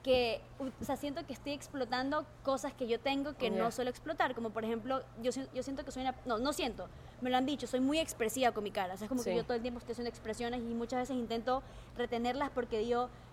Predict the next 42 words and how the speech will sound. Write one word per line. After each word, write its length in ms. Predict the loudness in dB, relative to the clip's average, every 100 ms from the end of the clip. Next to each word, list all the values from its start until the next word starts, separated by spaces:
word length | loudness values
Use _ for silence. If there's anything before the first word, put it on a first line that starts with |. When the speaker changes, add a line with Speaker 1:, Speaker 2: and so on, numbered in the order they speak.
| 2
Speaker 1:
"Es 160 | 4 8
mucho 340 | 8 8 6
que 80 | 2
le 80 | 4
meto", 340 | 4 2 -2 -6 -16 6
pero 240 | 10 10
con 140 | 10 4
el 80 | 6
fuckboy 320 | 4 6 2
es 60 | 2
como 280 | 2 2 0 -10 -16 -4
un 140 | 0 2
personaje 340 | 2 2 2
que 120 | 2
tiene 180 | 0 0
demasiadas 520 | 2 0 0 8 12 12
Speaker 2:
Sí, 40 |
oh. 40 | 10
Speaker 1:
expresiones, 380 | 8 2 4 4
es 40 |
como, 160 | 4 2 -2 -12 -2
es 80 |
como 180 | 2 4
todo, 200 | 6 4
todo 200 | 4 2
el 60 | 2
tiempo 200 | 2 2
es 100 | 2 0
o 80 | -4
preocupado, 720 | -2 -4 2 6 6 6 2 -2 -12 -16 -18 -16 -18 -18 -18 -18 -18 -12
o, 80 | -10 -6 4
pero 180 | 6
es, 40 | 4 -2 -4
Speaker 2:
Qué 60 | 2
Speaker 1:
es 60 | 4
Speaker 2:
increíble. 220 | 6 8 8
Speaker 1:
demasiado 520 | 8 8 8 10 10
expresivo, 520 | 8 6 4 4 2
entonces 300 | 2 2 4
me 100 | 4
encanta 340 | 4 4 4 4
porque 360 | 2 0 -4